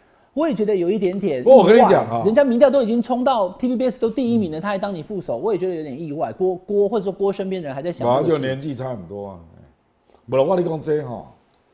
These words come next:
Speaker 2: 这个有时候也是一种谈判的过程啊。就你，你郭董到底要对我们民众党多好嘛？你想我意思？
Speaker 1: 哦，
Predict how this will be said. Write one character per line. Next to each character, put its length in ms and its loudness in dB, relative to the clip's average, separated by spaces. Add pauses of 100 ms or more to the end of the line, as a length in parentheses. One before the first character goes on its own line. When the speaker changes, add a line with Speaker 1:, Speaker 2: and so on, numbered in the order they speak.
(100)
Speaker 2:
这 140 -2
个 200 4
有 220 0
时 80 -8
候 80 0
也 160 -4
是 160 -12
一 140 -8
种 280 -10
谈 220 -16
判 260 -12
的 140 -14
过 200 -16 (120)
程 180 -20 (200)
啊。 20 -20 (1120)
就 140 -4
你， 340 -6
你 160 -10
郭 240 -4
董 380 -6 (240)
到 100 -4
底 200 -10
要 340 -6 (460)
对 160 0
我 240 -4
们 180 -8
民 260 -8
众 280 -4
党 180 -14 (400)
多 300 2
好 500 -12
嘛？ 240 -20 (1700)
你 120 -8
想 140 -2
我 140 0
意 60 -2
思？ 120 -12 (1700)
Speaker 1:
哦， 260 -20